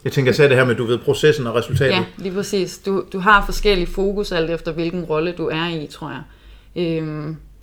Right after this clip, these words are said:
Speaker 2: og der kan du, som træner, kan du måske have, øh, have overskud til at have en længere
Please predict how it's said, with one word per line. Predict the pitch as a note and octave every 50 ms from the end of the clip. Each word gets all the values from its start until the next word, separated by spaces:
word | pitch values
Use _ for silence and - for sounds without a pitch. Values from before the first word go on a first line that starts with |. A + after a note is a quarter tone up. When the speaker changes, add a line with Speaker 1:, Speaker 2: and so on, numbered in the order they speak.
| - - - _ - _ - - _
Speaker 2:
og | - F3+ F3+
der | F#3 F3
kan | F3 - F#3 D#3+
du, | D#3+ D#3+ D#3+ D#3+ D#3+ - - _ _ - _ - - - -
som | - G3 F#3+ F3+
træner, | - - G3+ F#3+ G3 G#3+ A3
kan | G#3 G3+
du | F3+
måske | F3+ F3+ F3+ - G3+ F#3 F3+
have, | F#3 F3+ F3 F3+ F3+ F3 D#3+ D#3+ D3+ D#3 C#3 - -
øh, | - - - - _ _ _ _ _ -
have | - F#3 F3
overskud | F3 F3 F3+ F#3 F#3 - F#3+ F3+
til | F3 - -
at | F3+ E3+
have | D#3 F#3 F3 F3+
en | F3+ F3
længere | F3+ F3 F3+ F#3+